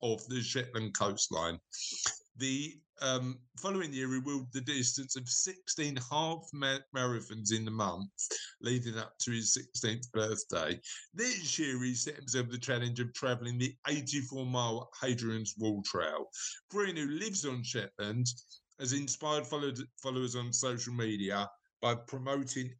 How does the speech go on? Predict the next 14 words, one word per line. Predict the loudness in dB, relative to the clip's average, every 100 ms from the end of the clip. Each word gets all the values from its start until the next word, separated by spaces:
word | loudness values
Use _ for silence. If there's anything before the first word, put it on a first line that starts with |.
| 0
inclusivity, | 0 0 -4 -2 0 2 0 0 -2 -4 0 2 2 -2 -10 -20 _
particularly | -6 0 2 0 -2 -4 0 0 0
in | 2
sport. | 4 4 0 -4 -4 -2
I | -2
love | 0 0 0 -2 -4
that. | -2 2 0 -2 -12 -16 -4
Um, | 0 2 0 -4
and | 0 0
what | 0
it | -4
shows | -2 2 2 0
me | 0 0 0 0 0
is | 2 0